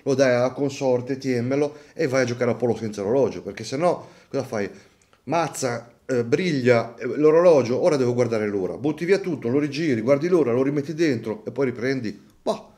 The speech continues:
c'è qualcosa di una incongruenza in questa, in questa storia, eh. Vabbè,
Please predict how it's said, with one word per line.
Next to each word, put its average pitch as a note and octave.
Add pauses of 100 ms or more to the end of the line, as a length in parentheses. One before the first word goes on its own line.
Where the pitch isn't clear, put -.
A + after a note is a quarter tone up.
(160)
c'è -
qualcosa G3
di D3+
una F3
incongruenza C#3
in G2+
questa, F#2 (920)
in -
questa A2+
storia, A2+
eh. G#2+ (540)
Vabbè, -